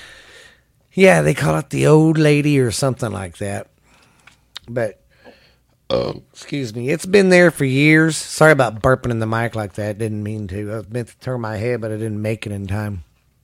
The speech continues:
Um, it's been abandoned for years, but it used to be, like, a big tourist attraction. It was one of the big, uh, big hotels in the area. People would come from all around to stay there. But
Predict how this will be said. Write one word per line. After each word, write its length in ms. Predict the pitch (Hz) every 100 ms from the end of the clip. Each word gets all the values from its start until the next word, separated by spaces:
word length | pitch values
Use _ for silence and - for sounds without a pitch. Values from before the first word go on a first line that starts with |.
| _ _ _ _ _ _ _ - -
Um, 300 | 127 117 95 - - - _ _ _ _ -
it's 160 | 151
been 160 | 180 180
abandoned 480 | 147 143 165 165 135
for 120 | 143
years, 400 | 123 143 160 117
but 120 | 123
it 120 | 151
used 260 | 151 143 -
to 80 | 123
be, 160 | 135
like, 220 | 135 127 113
a 40 |
big 300 | 110 131 120
tourist 400 | 131 143 143 -
attraction. 580 | 123 147 139 139 - 131
It 60 |
was 140 | 131 117
one 100 | 131
of 60 |
the 60 | 123
big, 360 | 98 98 131 127
uh, 160 | 127
big 260 | 104 127 127
hotels 640 | 139 135 135 135 135 127
in 60 | 131
the 160 | 131
area. 320 | 127 131 131
People 340 | 127 135 131 135
would 100 | 120
come 200 | 135 127
from 180 | 113 120
all 160 | 131
around 320 | 120 113 120
to 60 | 113
stay 320 | - 120 123
there. 260 | 110 110 117
But 160 | 104